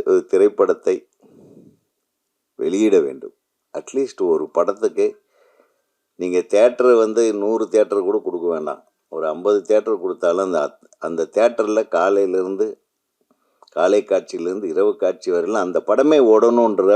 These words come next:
ஒரு கட்டாயத்தை ஒண்ணு நம்ம உருவாக்கணும். நிறைய படங்கள் பார்த்தீங்கன்னா,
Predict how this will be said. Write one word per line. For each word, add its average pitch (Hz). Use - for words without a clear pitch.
ஒரு 87
கட்டாயத்தை 104
ஒண்ணு 80
நம்ம 73
உருவாக்கணும். 76
நிறைய 123
படங்கள் 127
பார்த்தீங்கன்னா, 98